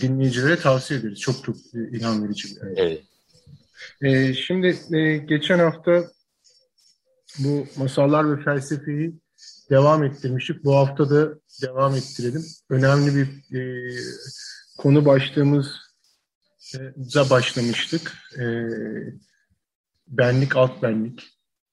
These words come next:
Speaker 1: Ve bununla alakalı çok önemli bir masal. E, e, Karadaki Abdullah ve Denizdeki Abdullah'ın öyküsü. Ben şimdi çok hızlıca, e, izninle bunu, e, dinleyicilere bir hatırlatayım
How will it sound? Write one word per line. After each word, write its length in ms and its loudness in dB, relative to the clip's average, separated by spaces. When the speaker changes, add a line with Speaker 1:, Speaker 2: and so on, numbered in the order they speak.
Speaker 1:
Ve 80 -4
bununla 280 0
alakalı 560 -2
çok 300 0
önemli 500 6
bir 260 -4
masal. 380 -4
E, 80 -6
e, 300 -4
Karadaki 480 4
Abdullah 540 0
ve 120 0
Denizdeki 480 0
Abdullah'ın 580 -2
öyküsü. 520 -6
Ben 100 4
şimdi 220 -2
çok 260 -2
hızlıca, 760 2
e, 240 0
izninle 680 0
bunu, 360 0
e, 60 0
dinleyicilere 600 0
bir 60 -10
hatırlatayım 680 -2